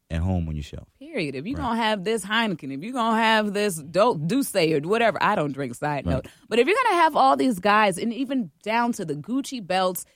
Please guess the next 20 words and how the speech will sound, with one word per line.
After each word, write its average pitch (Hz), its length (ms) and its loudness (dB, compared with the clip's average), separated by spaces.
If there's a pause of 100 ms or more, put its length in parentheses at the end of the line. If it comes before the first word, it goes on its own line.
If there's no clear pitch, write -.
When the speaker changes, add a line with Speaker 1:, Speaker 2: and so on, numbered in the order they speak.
(120)
Speaker 2:
and 156 140 -4
the 135 60 -6
Coach - 440 -6
bags, 98 360 -6
Speaker 1:
Mm-hmm. 104 220 -4 (340)
Speaker 2:
we 302 160 -4
should 247 160 -8
do 233 140 -8
that 208 180 -4
for - 180 -8
us. - 500 -10
Speaker 1:
Right. 170 300 -4 (400)
Exactly. 98 320 4
But, 98 260 2
you 113 60 4
know, 92 240 2
it's - 220 -8
about 87 340 0 (720)
for - 180 -4
us, 113 260 4